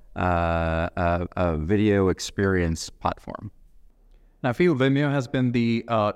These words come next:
Speaker 2: choice for a lot of budding filmmakers and a lot of film creators. What is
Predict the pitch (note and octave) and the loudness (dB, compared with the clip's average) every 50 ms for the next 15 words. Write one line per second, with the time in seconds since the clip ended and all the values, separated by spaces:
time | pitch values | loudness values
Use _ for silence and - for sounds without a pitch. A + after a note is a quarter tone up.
0 | - - - - - B2 A#2 A2 G#2+ G#2 - - - - - A#2 A2+ A2 A2 G#2+ | -6 -10 -10 -4 -2 -2 0 0 -2 -4 -8 -12 -10 -6 -4 -2 0 0 0 0
1 | A2 A#2+ B2 C3 A#2+ A2 G2+ A2 A2 A2 A2 A#2 A2+ A2+ G#2 - - - A2 G#2+ | 0 0 0 -2 -4 -4 -2 0 0 2 2 2 0 0 0 -2 -4 -2 0 2
2 | A#2 C3+ C3+ C#3+ E3 D#3 - - F3+ F3 F3 E3 - - B2+ A#2+ A2 A2 A#2 A#2+ | 2 2 2 0 -2 -2 0 0 0 0 0 -2 -4 -4 -4 -2 0 0 0 0
3 | B2+ A#2+ - - - A2+ A#2 C3+ - - - D3 D3 D3 - - D#3+ D#3 D3 A#2 | 0 -4 -6 -4 -4 -2 -2 -4 -4 -4 -2 -2 -2 0 0 -2 -2 -2 -2 -4
4 | G#2+ A2 A2 A2+ A#2 B2 B2 A#2+ - - | -2 0 0 0 0 0 -2 -4 -8 -12